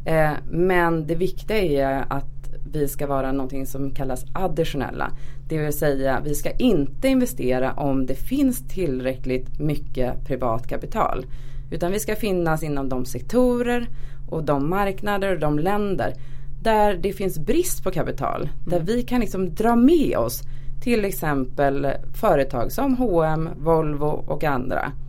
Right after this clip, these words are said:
Speaker 2: Där de egentligen inte hade vågat utan att ha ett extra stöd från er.
Speaker 1: Exakt, att man har gått in och investerat tillsammans. Vi har ju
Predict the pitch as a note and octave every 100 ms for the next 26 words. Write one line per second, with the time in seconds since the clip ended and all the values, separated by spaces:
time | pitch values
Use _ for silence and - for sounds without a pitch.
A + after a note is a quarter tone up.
0 | - - - - G3+ G3+ G3+ G3+ F#3+ F3+
1 | F#3+ F3 E3+ F3+ F3 G3+ F3+ F#3 F#3 -
2 | F#3+ E3 E3 D#3+ D#3+ E3 - D#3+ - F3
3 | - - D#3+ - G3+ F#3 D3 - D3+ -
4 | - - - - G3 F#3+ - - - -
5 | - - D3+ D3+ D#3 D#3 C#3 D3 - D3
6 | C#3 C#3 C#3 C3+ C3+ C#3 B2+ B2+ - -
7 | E3 C3+ C#3+ F3 F3+ F#3 F#3 F3+